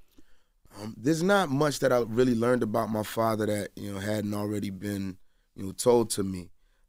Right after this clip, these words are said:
Uh, but, you know, one thing that I really had to deal with in writing this book was I had to, uh, you know, just sit with the level of grace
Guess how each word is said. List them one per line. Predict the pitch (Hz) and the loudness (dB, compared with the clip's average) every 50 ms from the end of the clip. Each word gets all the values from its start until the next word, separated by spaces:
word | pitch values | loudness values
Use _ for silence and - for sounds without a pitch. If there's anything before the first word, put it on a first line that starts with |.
| - 95 | -8 -6
Uh, | 98 95 - | -6 -6 -4
but, | 92 101 104 | -2 0 0
you | 98 98 95 - - - | 0 -2 -4 -8 -10 -8
know, | 117 113 | -6 -6
one | 110 127 147 160 | -4 -2 -2 -2
thing | 143 156 143 131 | 0 0 0 0
that | 123 113 | 2 0
I | |
really | 110 113 120 120 120 | 0 2 2 2 2
had | 113 113 98 | 2 0 -2
to | 101 | -4
deal | 95 92 98 113 113 113 110 107 | -4 -4 0 2 2 2 2 2
with | 101 101 101 98 - - | 0 -2 -4 -4 -6 -4
in | - 101 98 95 95 | -4 -4 -2 -2 -2
writing | 101 101 107 - - 101 101 98 | -2 -2 -2 -2 -2 -4 -4 -4
this | 98 92 92 | -4 -6 -8
book | 90 90 101 104 - - | -6 -4 -4 -4 -4 -4
was | 98 98 98 98 92 90 - - - _ _ _ - | -6 -4 -4 -4 -6 -8 -12 -16 -20 _ _ _ -6
I | 101 110 | -2 0
had | 117 113 110 101 | 0 0 0 -2
to, | - - 104 101 - - | -2 -2 -2 -2 -2 -2
uh, | - 98 98 95 92 95 | -4 -4 -4 -4 -6 -4
you | - 117 135 | -2 0 2
know, | 131 120 | 2 2
just | 110 120 120 - - | 4 4 4 4 4
sit | - 135 104 107 | 4 4 4 2
with | 113 98 | 0 0
the | 107 104 | 2 2
level | 110 117 117 107 107 101 | 4 4 4 2 0 -6
of | 92 92 | -6 -2
grace | 90 110 120 113 107 - - - | 0 2 2 2 2 0 -6 -10